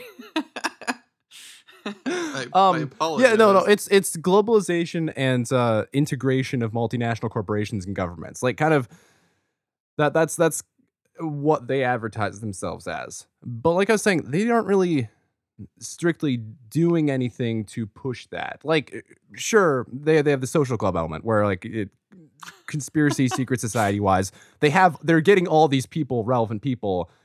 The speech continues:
Speaker 2: with all the power to do this in the same rooms, in the same room, and they're, like, making pushes and actual moves toward that's that.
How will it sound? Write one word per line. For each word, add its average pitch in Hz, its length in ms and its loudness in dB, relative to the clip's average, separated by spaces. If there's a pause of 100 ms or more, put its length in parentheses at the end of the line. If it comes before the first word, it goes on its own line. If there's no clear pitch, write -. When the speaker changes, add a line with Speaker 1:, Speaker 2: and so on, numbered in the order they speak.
(100)
Speaker 2:
with 139 240 -2
all 127 120 2
the 117 60 -6
power 120 240 0
to 104 120 -8
do 113 140 -4
this 104 200 -4
in 107 100 -6
the 104 80 -4
same 101 300 -4
rooms, 95 320 -6 (300)
in 120 120 -4
the 117 60 -2
same 107 240 -4
room, 90 320 -4
and 98 120 -8
they're, 101 80 -2
like, 92 180 -6
making 95 400 -8
pushes 87 360 -10
and 90 80 -8
actual 80 200 -8
moves 151 200 -2
toward 104 140 -4
that's 95 260 -6
that. 76 240 -8